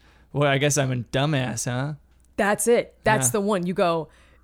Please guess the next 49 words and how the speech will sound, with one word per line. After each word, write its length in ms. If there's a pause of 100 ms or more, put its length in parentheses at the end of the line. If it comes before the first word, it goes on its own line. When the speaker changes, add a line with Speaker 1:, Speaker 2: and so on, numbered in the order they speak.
Speaker 2:
you 220
go, 140
"Oh, 460
you're 180
right. 460
I 80
guess 220
I'm, 140 (180)
I 100
guess 220
I'm 140
a 20
dumbass. 560
I'm 100
not 160
good 140
enough 260
for 140
your 440 (500)
girlfriend, 380
for 60
your 160
daughter. 800 (500)
Speaker 1:
<laughs> 480
Speaker 2:
I'm 100
not 200
good 100
enough 320
for 140
her." 560 (160)
Speaker 1:
You 100
know 80
what 80
else 160
I 80
was 120
thinking 220
about 160
earlier 360
is, 180
uh, 300 (480)
is 160
I 60
think 180
whenever 240
someone's 300
mean, 360
it, 220
you, 180